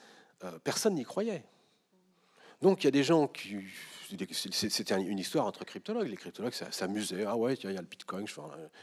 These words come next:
je vais miner un petit peu. » Puis, ouais, puis on avait. Et, euh, il, il y a l'histoire d'un Britannique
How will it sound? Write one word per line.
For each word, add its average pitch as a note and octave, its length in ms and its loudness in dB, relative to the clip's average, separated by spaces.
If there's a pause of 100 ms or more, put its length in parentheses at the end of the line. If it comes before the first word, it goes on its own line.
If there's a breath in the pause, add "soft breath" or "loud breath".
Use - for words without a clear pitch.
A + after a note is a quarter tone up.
je F#2 60 -14
vais G2+ 140 -4
miner G#2 260 0
un F#2 80 -2
petit - 160 -8
peu. » F2+ 280 -12
Puis, - 180 -18 (160)
ouais, G#2+ 80 -12
puis - 160 -18
on E2+ 40 -16
avait. A2+ 180 -8 (480 loud breath)
Et, D3 280 8
euh, G2+ 340 -2 (300)
il, F#2+ 200 -8
il G2 60 -12
y F#2+ 60 0
a G#2 40 2
l'histoire A2+ 420 0
d'un F2 920 -8
Britannique D3+ 460 0